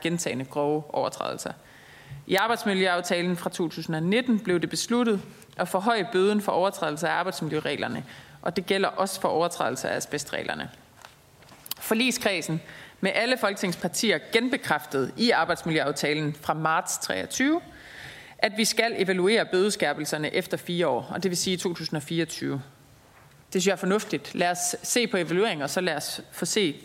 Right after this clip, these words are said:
på, om vi har det rette bødeniveau. Øh, og de drøftelser, dem ser jeg frem til at tage i forligskredsen, når vi, når vi har evalueringen. I forhold til spørgsmålet om fængselsstraf, så indeholder arbejdsmiljøloven i dag mulighed for at straffe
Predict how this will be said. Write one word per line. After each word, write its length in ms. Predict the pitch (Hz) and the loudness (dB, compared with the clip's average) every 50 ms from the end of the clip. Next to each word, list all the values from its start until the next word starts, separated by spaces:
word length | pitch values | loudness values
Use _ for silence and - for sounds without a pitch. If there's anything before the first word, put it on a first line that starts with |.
| - - | -4 2
på, 320 | 208 190 180 170 - - - - - - | 4 4 4 4 0 -4 -12 -12 -2 -2
om 120 | 190 170 | 0 2
vi 60 | 175 | 2
har 160 | 165 185 180 | 2 2 2
det 140 | 175 165 - | 2 2 2
rette 200 | 151 156 139 - - | 2 0 0 -2 -2
bødeniveau. 440 | 156 160 160 156 135 - 123 123 - - - - - - - - - - | 0 2 2 2 0 -2 -4 -6 -6 -12 -20 -20 -20 -20 -20 -12 -2 0
Øh, 280 | 170 160 160 156 147 | 2 4 4 4 2
og 120 | - 170 220 | 2 2 2
de 60 | 214 | 0
drøftelser, 480 | - 190 202 180 - - 147 - 165 | 2 2 -2 -2 -2 -6 -4 -2 -2
dem 220 | 156 - 180 175 165 | 0 0 0 0 0
ser 160 | - - 165 | 0 0 0
jeg 120 | 147 147 | 0 0
frem 180 | 151 - 175 160 - | 0 -2 -2 -2 -2
til 300 | - - 160 151 147 147 | -4 -2 -2 0 0 0
at 120 | - 147 | -2 -2
tage 180 | - - 170 160 | 0 0 0 0
i 40 | 151 | 0
forligskredsen, 680 | - 170 156 170 156 - - - 147 104 - - 151 | -2 -2 0 0 0 -2 -2 -4 -4 -4 -2 -2 -2
når 100 | 147 143 | -2 0
vi, 220 | 143 147 143 135 131 | 0 -2 -2 -2 0
når 100 | 156 160 | -2 -2
vi 100 | 147 151 | 0 0
har 160 | 151 160 160 143 | 0 0 0 0
evalueringen. 500 | 135 147 143 147 135 135 117 110 - - - - - - - - - - - - - - - - - - - - - - - - - - | 0 -2 0 0 0 0 -2 -4 -4 -6 -8 -12 -14 -16 -18 -18 -18 -16 -14 -12 -12 -12 -12 -14 -14 -16 -16 -18 -18 -20 -20 -14 -4 -2
I 60 | 214 | 2
forhold 260 | - 269 277 302 262 | 4 6 6 6 4
til 100 | 226 240 | 4 0
spørgsmålet 500 | - - 247 247 262 254 254 226 220 208 | 2 2 2 2 2 4 4 4 4 4
om 120 | 202 202 202 | 2 2 2
fængselsstraf, 680 | - 262 247 208 - 151 135 - - - 117 120 - - | 2 0 0 0 -2 -2 -4 -2 0 0 -2 -2 -2 -4
så 140 | - - 190 | -2 0 2
indeholder 440 | 208 220 226 233 233 208 196 185 | 2 2 4 4 4 4 2 2
arbejdsmiljøloven 800 | - - 202 220 208 - 202 185 180 180 185 180 170 160 147 - - | 2 2 0 0 0 0 2 2 4 4 4 2 2 2 0 -2 -2
i 60 | 185 | -2
dag 280 | 170 - 196 208 180 190 | 0 0 0 2 2 2
mulighed 360 | 185 196 214 214 196 175 160 | 4 4 4 4 2 0 -2
for 120 | - 180 | -2 -2
at 60 | 170 | -2
straffe 320 | - - - 180 196 - | -2 0 0 0 0 0